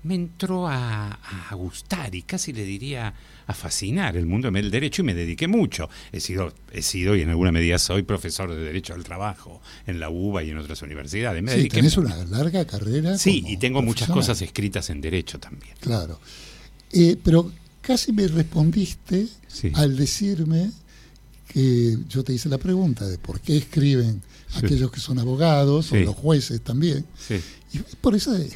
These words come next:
Speaker 2: proximidad con la máquina de escribir.
Speaker 1: Hay cierta proximidad, sí. Es cierto, después de todo el, el, el derecho sucede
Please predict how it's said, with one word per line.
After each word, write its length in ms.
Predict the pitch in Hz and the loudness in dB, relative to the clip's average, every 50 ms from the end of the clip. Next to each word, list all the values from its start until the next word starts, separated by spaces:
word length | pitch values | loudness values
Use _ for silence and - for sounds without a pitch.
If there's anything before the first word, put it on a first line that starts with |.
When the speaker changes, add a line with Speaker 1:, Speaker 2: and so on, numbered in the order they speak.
| - - | -8 -2
Speaker 2:
proximidad 760 | - 160 143 - - - - - 117 120 131 127 139 170 202 | 2 2 2 2 2 0 2 2 4 4 4 4 2 2 0
con 160 | - 214 131 | 0 2 2
la 80 | 107 98 | 2 0
máquina 320 | 110 127 127 - 120 117 | -2 -4 -4 -4 -4 -4
de 80 | 110 101 | -4 -6
escribir. 600 | - - - - 113 123 165 208 196 143 160 165 - - | -6 -8 -6 -4 -2 0 2 4 4 2 2 0 -2 -2
Speaker 1:
Hay 180 | - 226 220 | 0 0 0
cierta 300 | - - 190 - - 143 - | 2 2 0 2 2 2 2
proximidad, 600 | 104 90 - - 82 78 80 78 69 73 82 - - - | 2 -2 0 0 0 2 2 2 2 0 -2 -4 -6 -12
sí. 300 | - - - 98 98 110 - - - - - | -6 0 2 2 2 2 0 -6 -12 -4 0
Es 100 | 135 123 - | 2 2 4
cierto, 320 | 165 151 120 - 151 - - | 4 2 4 4 2 2 0
después 320 | 135 113 120 117 - 160 139 | -2 0 0 0 2 2 2
de 60 | 113 | 2
todo 240 | - 147 147 147 139 | 2 2 2 2 2
el, 160 | 123 113 107 | 0 -2 -2
el, 260 | 104 98 95 92 - - | -2 0 0 -2 -2 -4
el 160 | 95 92 87 | -4 -2 0
derecho 520 | 92 98 107 120 113 - - 120 117 117 117 - - - - - - - - - | 0 2 2 2 0 0 0 0 0 -2 -2 -8 -18 -20 -20 -20 -20 -20 -14 -10
sucede 640 | - - - - - 117 110 104 101 98 101 101 | -6 -4 -2 0 2 4 4 4 4 4 2 0